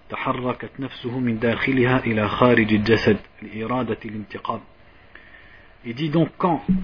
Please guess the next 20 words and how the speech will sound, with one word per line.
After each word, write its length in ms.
vient 360
les 80
causes 460
de 100
la 80
colère 420
et 60
le 140
début 320
de 20
la 80
colère, 420
l'âme 320
de 80
la 100
personne 380
elle 160
bouge 320
en 100
elle-même 400